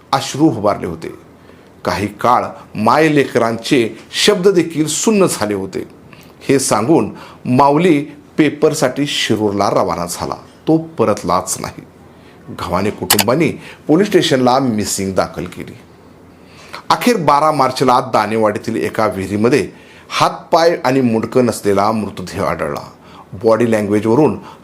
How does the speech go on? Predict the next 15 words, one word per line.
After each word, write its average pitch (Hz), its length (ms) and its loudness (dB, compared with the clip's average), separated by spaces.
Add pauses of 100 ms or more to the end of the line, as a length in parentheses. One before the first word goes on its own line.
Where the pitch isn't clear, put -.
(120)
हा 208 180 4
मृतदेह 151 480 2
माऊलीचा 123 600 2 (220)
असू 127 260 2
शकतो, - 540 0 (180)
या 170 240 4
शक्यतेने 131 580 -2
पोलिसांनी 120 760 0 (200)
शोध 208 380 4
मोहीम 143 400 0
सुरू 120 300 -2
केली. 82 400 -10 (540)
पंधरा 101 280 0
मार्च 95 300 -2
रोजी 104 360 2